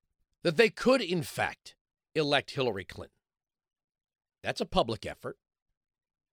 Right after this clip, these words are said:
Weinzig six ninety-five, Patriot nine five seven two eight seven four. So it seems like what we have here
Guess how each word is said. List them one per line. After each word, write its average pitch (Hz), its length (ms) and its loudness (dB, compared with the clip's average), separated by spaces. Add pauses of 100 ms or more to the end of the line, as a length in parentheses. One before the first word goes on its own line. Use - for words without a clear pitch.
(1900)
Weinzig 156 280 2
six - 180 0
ninety-five, 151 420 2
Patriot 135 400 0
nine 127 200 0
five 123 240 2
seven 113 260 -2
two 120 220 -4
eight 104 120 -4
seven 101 300 -6
four. 165 320 -8 (2750)
So 233 240 6
it 214 80 6
seems 262 420 2
like 180 460 4 (920)
what 151 240 4
we 147 260 -2 (360)
have 247 400 6
here - 200 -20